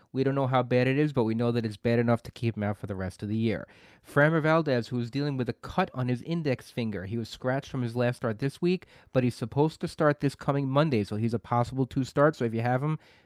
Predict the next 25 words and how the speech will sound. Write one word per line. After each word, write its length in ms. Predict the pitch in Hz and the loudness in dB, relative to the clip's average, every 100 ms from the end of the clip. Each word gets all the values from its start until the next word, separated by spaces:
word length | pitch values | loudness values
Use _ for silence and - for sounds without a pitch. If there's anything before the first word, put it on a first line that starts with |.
| _ - | _ -14
use 280 | 117 127 107 | -4 -2 -4
him. 120 | 71 _ _ _ - | -8 _ _ _ -4
Wander 340 | 120 151 170 | 0 2 2
Franco 360 | - 170 175 135 | 2 0 2 0
was 140 | 117 | 0
placed 320 | - 147 143 | 0 0 0
on 100 | 147 | -2
the 120 | 139 | -2
I 220 | 127 120 123 | 2 2 4
L 180 | 139 | 2
with 160 | 180 143 | 2 -2
a 60 | 113 | -2
right 240 | 117 113 | -2 -2
hamstring 480 | 107 131 131 151 147 | -4 -6 -6 -6 -6
strain. 360 | - 160 165 | -4 -2 -2
It's 200 | 120 113 | -6 -8
not 200 | 117 123 | -2 -2
considered 480 | - 127 - 143 123 | -2 -8 -2 0 0
serious, 520 | - - 156 190 196 | -2 0 4 6 4
and 180 | - 127 | 2 0
he 140 | 127 180 | 6 6
is 80 | |
expected 500 | 196 - - 156 165 | 4 -4 -6 -4 -4
to 100 | 156 | -2
return 460 | 165 156 131 127 135 | -4 -2 -2 -2 -2